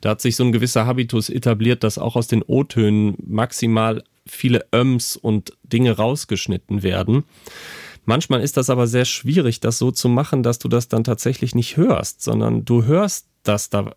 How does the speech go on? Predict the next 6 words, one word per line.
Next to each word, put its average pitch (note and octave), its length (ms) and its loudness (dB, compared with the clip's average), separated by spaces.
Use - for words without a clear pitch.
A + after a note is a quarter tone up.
eine A2 160 0
Silbe G#2+ 400 2
weggeschnitten G2+ 800 -2
wurde, G#2 320 -2
weil G#2+ 380 -2
einfach A#2 460 -2